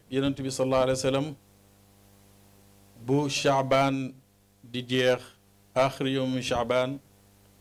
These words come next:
dafa toog dajeek mbooloo mi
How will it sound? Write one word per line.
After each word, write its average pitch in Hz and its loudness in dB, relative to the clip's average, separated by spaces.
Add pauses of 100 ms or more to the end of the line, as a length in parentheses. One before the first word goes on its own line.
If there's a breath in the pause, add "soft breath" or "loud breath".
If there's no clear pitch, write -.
(260)
dafa 120 -4
toog 131 0 (340)
dajeek 123 0
mbooloo 131 0
mi 139 -2